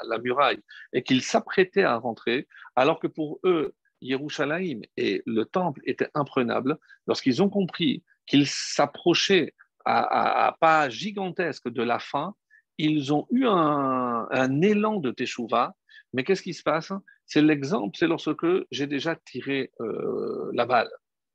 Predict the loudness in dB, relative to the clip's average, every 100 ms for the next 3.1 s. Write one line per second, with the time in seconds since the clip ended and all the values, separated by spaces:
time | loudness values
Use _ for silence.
0 | _ -4 -2 0 -2 0 0 0 -4 -10
1 | -10 -12 _ _ _ -4 0 2 2 0
2 | -4 -6 -4 -4 -4 -4 -6 -6 -4 -6